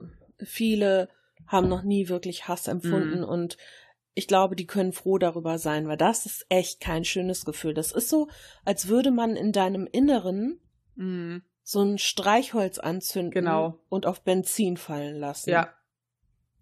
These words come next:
Speaker 1: Und dieses Feuer brennt so unglaublich lang und so unglaublich heiß, dass du auch gedanklich in der Lage bist, dir die schlimmsten Sachen, also wirklich, ich hab in der Zeit, in der ich ge-,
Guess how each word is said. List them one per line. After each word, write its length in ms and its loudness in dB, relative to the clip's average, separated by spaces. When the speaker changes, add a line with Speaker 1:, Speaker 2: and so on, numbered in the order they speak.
Speaker 1:
Und 200 2
dieses 300 2
Feuer 400 4
brennt 380 0
so 600 -2
unglaublich 840 2
lang 540 0
und 260 -2
so 400 2
unglaublich 920 -2
heiß, 600 0
dass 260 2
du 180 -2
auch 400 2
gedanklich 1120 0
in 120 2
der 140 4
Lage 320 2
bist, 280 -6
dir 100 -6
die 100 -8
schlimmsten 720 0
Sachen, 360 -4
also 260 -4
wirklich, 300 -6
ich 180 -4
hab 180 -4
in 140 2
der 220 2
Zeit, 680 2
in 100 -4
der 120 2
ich 140 -6
ge-, 120 -4